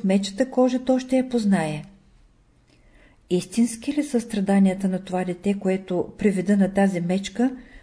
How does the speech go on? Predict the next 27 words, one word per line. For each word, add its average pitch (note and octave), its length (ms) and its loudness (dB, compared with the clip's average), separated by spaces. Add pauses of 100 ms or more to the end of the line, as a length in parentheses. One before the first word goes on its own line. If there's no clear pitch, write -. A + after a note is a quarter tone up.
(140)
започва G#3+ 540 0
да A3 140 6
вика, G#3 300 -2
да F#3 200 -2
плаче? G3 500 -4 (920)
Тази D#3+ 280 -2
мечка G#3+ 560 0
е G3+ 40 0
неговата E3 540 -4
майка, F3 480 -4
която E3+ 460 -2 (160)
нито E3+ 380 -4
го G3 140 -2
е G#3 60 4
ухапала, A#3 640 -2 (360)
нито B3 260 0
отдраскала. A#3+ 720 -2 (760)
Тогава F#3 600 0 (100)
защо F#3 380 -4
детето A3+ 480 -2
плаче? D#3+ 460 -10 (1200)
А F3+ 80 -4
защото G#3+ 500 -4
не G#3 160 2
познава F3+ 540 0
майка D3+ 420 0
си. - 300 -16